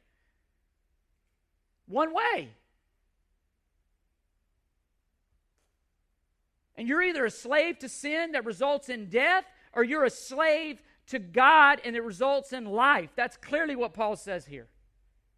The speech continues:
And again, marriage is the ultimate illustration here. You're, there's no nebulous middle ground. You're either single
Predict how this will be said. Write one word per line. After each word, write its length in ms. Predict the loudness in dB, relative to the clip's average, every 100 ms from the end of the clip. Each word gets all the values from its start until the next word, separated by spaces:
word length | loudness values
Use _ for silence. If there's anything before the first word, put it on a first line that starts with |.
| _ _ _ _ _ _ _ _ _ _ _ -6
And 120 | -4
again, 280 | -2 -4 -2
marriage 400 | 0 0 -2 -6
is 140 | -10
the 160 | -10 -4
ultimate 400 | 0 0 -2 -6
illustration 600 | -4 -4 -4 -6 -6 -10
here. 240 | -8 -8 -10 _ _ _ _ _ _ _ _ _ _ _ _ _ _ _ _ _
You're, 340 | -6 -2 -2 -2
there's 240 | -2 -2
no 240 | -2 -2 -2
nebulous 580 | 0 2 2 -2 -4 -2
middle 240 | -2 -2
ground. 480 | 2 4 4 0 -6
You're 180 | -4 -4
either 600 | -4 0 2 0 -4 _
single 720 | _ -12 -8 -6 -2 0 -2